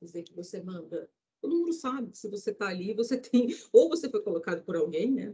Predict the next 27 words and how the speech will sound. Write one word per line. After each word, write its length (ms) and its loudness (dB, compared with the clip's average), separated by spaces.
Infelizmente 540 -10
tem 220 -6
isso, 200 -10
mas 460 2
eu 160 6
aprendi 480 0
isso, 180 -6
sabe? 380 -4
Seja 400 -2
você 220 -6
mesmo, 560 0
senta 340 -2
do 100 -4
lado 280 -4
do 80 -4
cara. 240 -4
Se 100 -10
o 60 -6
cara 200 -4
tá 120 -6
com 120 -2
algum 320 4
problema 580 0
e 40 -6
não 140 -4
consegue 420 -6
te, 320 -10